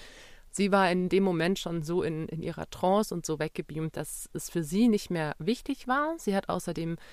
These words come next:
ihr Kind im Vierfüßler bekommen. Das heißt, sie hat vor sich ihren Mann gehabt und aufs Kreissaalbett und ihren Mann geguckt. Und was hinter ihr passiert ist,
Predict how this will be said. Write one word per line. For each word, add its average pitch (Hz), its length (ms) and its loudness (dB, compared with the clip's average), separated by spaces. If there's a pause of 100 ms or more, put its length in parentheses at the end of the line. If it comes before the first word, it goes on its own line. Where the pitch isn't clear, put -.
(140)
ihr 170 140 -4
Kind 175 200 -4
im 151 120 -10
Vierfüßler 226 640 -2
bekommen. 220 480 0
Das - 160 -8
heißt, 175 260 -8
sie - 160 -6
hat 147 140 -8 (120)
vor 180 200 -2
sich - 200 -12
ihren 147 160 -8
Mann 170 200 0
gehabt 175 340 -2
und 151 80 -10
aufs - 220 -12
Kreissaalbett 165 640 -6
und 151 100 -6
ihren 147 160 -4
Mann 160 240 0
geguckt. - 400 -6
Und 147 140 -6
was 151 120 -8
hinter 190 280 -4
ihr 160 100 -6
passiert 196 460 -2
ist, 190 200 -4